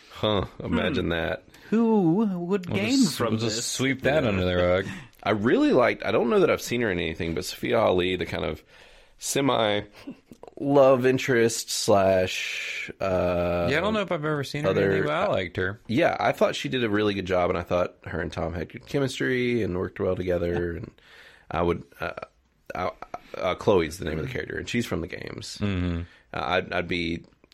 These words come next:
Speaker 1: excited to see more of her in this franchise, and I think it'd be fun.
Speaker 3: I wonder if she would come back. Like,
Speaker 1: I feel like
Speaker 3: just
Speaker 1: it.
Speaker 3: the character-wise, I don't remember in other games.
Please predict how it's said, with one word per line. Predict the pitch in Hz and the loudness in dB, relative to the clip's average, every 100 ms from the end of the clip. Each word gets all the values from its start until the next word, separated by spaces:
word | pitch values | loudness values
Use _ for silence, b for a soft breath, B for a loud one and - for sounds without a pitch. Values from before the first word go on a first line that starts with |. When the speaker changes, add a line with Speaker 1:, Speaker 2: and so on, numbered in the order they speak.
| - - _ _ _ | -20 -20 _ _ _
Speaker 1:
excited | 92 - 78 78 | -8 -4 -4 -4
to | 80 | -6
see | - | -6
more | 78 76 76 | -4 -2 -4
of | - | -4
her | 76 76 | -6 -4
in | 78 | -4
this | 76 - | -6 -8
franchise, | 73 78 - 73 76 87 | -10 -8 -6 -4 -4 -6
and | 82 | -12
I | |
think | - 85 | -10 -12
it'd | - | -12
be | |
fun. | - - - - | -14 -12 -10 0
Speaker 3:
I | |
wonder | 196 233 | 0 2
if | 233 | -2
she | - | 2
would | 170 156 117 - | 4 4 0 -2
come | 92 | -2
back. | 87 82 - - _ _ | 0 -2 -6 -20 _ _
Like, | 117 113 - | 0 0 -2
Speaker 1:
I | |
feel | - - 95 | -10 -10 -8
like | - 107 | -6 -4
Speaker 3:
just | 107 117 | -2 -4
Speaker 1:
it. | |
Speaker 3:
the | 107 | -6
character-wise, | - 98 98 - 87 82 85 | -2 0 0 0 2 2 2
I | |
don't | 98 | 0
remember | 101 95 92 | 0 0 0
in | 85 78 - - _ | -2 -6 -12 -20 _
other | 90 92 | -2 -2
games. | 82 82 78 82 78 - | 0 -4 -4 -6 -10 -14